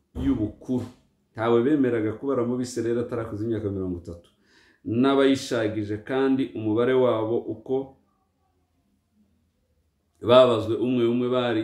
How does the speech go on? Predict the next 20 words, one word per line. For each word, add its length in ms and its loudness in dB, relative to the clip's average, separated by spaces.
inzovu 840 0
eshatu 760 -8
n'ibihumbi 720 2
munani. 580 -4
Yaha 180 -6
ni 80 -2
ibihumbi 280 -2
mirongo 300 -4
itatu 280 -14
n'umunani. 460 -4
Kuri 220 4
abo 380 4
inzovu 460 0
ebyiri 500 0
n'ibihumbi 680 0
bine 320 0
bari 480 0
abo 500 0
gutwara 840 -4
mu-, 320 0